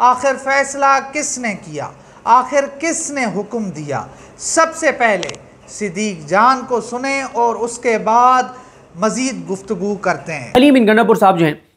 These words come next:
Speaker 2: वो तकरीबन कोई आठ, सवा आठ बजे उन्होंने, अ, जो है वो ऐलान कर दिया कि वो वापस जा रहे हैं और उस पे एकदम जो है वो तनकीद शुरू हो गई। अ, देखें, कुछ चीज़ें बड़ी clear हैं, वो ये हैं जो आपको समझनी चाहिए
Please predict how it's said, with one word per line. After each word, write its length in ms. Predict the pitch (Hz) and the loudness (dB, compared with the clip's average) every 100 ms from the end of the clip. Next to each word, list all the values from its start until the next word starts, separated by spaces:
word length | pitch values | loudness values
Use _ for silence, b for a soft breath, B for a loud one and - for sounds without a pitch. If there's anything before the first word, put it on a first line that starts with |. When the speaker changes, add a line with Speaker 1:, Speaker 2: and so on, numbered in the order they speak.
| _ | _
Speaker 2:
वो 160 | 185 247 | 2 4
तकरीबन 380 | 262 247 262 247 | 4 2 2 2
कोई 120 | 240 | 2
आठ, 280 | - 233 269 | 6 6 4
सवा 260 | 233 180 | 2 4
आठ 120 | 196 170 | 4 4
बजे 260 | 151 180 208 | -2 -2 0
उन्होंने, 320 | 196 196 214 b b b | 2 2 -2 b b b
अ, 240 | 175 175 180 | 2 4 4
जो 120 | 170 | 6
है 120 | 185 | 4
वो 180 | 202 202 | 6 4
ऐलान 300 | 180 170 196 | 4 4 4
कर 120 | 185 | 2
दिया 180 | 156 185 | 0 0
कि 100 | 190 | 2
वो 180 | 175 165 | 0 2
वापस 300 | 147 147 196 | 2 2 4
जा 120 | 190 | 4
रहे 100 | 190 | 6
हैं 80 | 196 | 4
और 140 | 175 | 6
उस 120 | 208 - | 4 4
पे 60 | 196 | 2
एकदम 340 | 214 208 170 160 | 4 6 4 2
जो 80 | 156 | 2
है 60 | |
वो 80 | 165 | 2
तनकीद 300 | 165 135 165 | 0 0 0
शुरू 180 | - 131 | 0 -4
हो 80 | 120 | -2
गई। 160 | 117 b b b b 185 | -4 b b b b 2
अ, 180 | 196 | 4
देखें, 840 | 208 254 269 247 214 - _ _ 196 | 6 4 4 2 0 -8 _ _ 4
कुछ 180 | 294 294 | 4 6
चीज़ें 240 | 240 220 | 4 6
बड़ी 160 | 196 175 | 4 4
clear 240 | 147 139 | 4 2
हैं, 120 | 110 - _ _ _ - | 0 -8 _ _ _ 2
वो 120 | 220 | 4
ये 180 | 233 240 | 6 6
हैं 180 | 220 202 | 6 6
जो 80 | 208 | 6
आपको 220 | 196 202 | 6 2
समझनी 360 | 175 175 196 | 2 4 4
चाहिए 300 | 165 143 135 | 4 0 -2